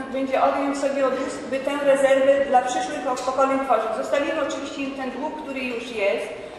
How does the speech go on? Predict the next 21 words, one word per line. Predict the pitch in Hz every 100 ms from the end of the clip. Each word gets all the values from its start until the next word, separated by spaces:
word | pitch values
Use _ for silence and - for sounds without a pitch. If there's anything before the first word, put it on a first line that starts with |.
| -
to | 254
dajemy | 262 254 277 269
w | 269 -
spadku | 254 262 254 254
tym | 240
przyszłym | - 247 247
pokoleniom. | 240 233 233 214 202 208 262 269 - - - - - -
Natomiast | 247 269 330 339 330
trzeba | 330 294 294
będzie | 294 294 294
sobie | 320 339 330
odjąć | 277 247
od | 262 247
ust, | 254
mówiąc | 269 269 269
krótko, | 311 - 277 269
bez | 269 269
zmian, | 285 302 302 285
poświęceń | 269 269 277 285 285
i | 269
wyrzeczeń, | 277 233 233 226 202 226